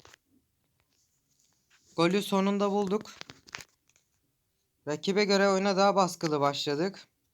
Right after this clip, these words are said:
Şöyle Ronaldo'yu gelmeden alabilir miyiz? Beckham çok güzel. Kaka.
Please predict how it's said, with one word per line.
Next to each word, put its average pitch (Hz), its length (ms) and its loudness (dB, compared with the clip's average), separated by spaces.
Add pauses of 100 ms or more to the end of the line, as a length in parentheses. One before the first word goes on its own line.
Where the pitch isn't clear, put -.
(1300)
Şöyle 143 540 -4
Ronaldo'yu 151 440 0
gelmeden 156 440 -4
alabilir 160 380 -2
miyiz? 165 260 -4
Beckham 175 420 -2
çok 185 300 -4
güzel. 175 300 -2
Kaka. 165 520 2